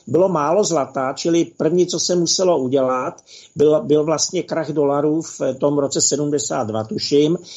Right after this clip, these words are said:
kdy přestal být dolar směnitelný za zlato. Čili def-, byl to de facto, eh, default dolaru. Jo? No ale prostě ta nenažranost, eh, bank znamenala,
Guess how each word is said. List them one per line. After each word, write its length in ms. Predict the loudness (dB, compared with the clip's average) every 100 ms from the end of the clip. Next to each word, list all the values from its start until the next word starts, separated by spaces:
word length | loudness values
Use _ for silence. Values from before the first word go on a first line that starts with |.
| -14
kdy 120 | -2 0
přestal 680 | 2 0 0 0 2 2 -2 -14
být 200 | 0 0
dolar 380 | 2 2 4 2
směnitelný 640 | -2 -4 -2 -2 -2 -2 0
za 160 | -2
zlato. 480 | 0 -2 -2 -4 -6
Čili 380 | -2 2 4 4
def-, 220 | 0 -2 -8
byl 300 | -2 0 0
to 80 |
de 120 | 0 0
facto, 480 | 0 -4 0 -2 -2 -6 -20 -8
eh, 160 | -4 0
default 480 | 0 2 2 2 0
dolaru. 520 | 0 0 0 -2 -8 _ _ _
Jo? 340 | -2 0 0 -2 _ _
No 180 | -8 -2
ale 160 | 2 0
prostě 500 | 0 -2 -2 0 0
ta 160 | 0
nenažranost, 880 | -2 -2 -2 -2 -2 0 -2 -4 -4
eh, 460 | -2 0 0 -2 -2
bank 420 | 0 0 0 -2
znamenala, 880 | -4 0 2 2 2 2 2 0 -2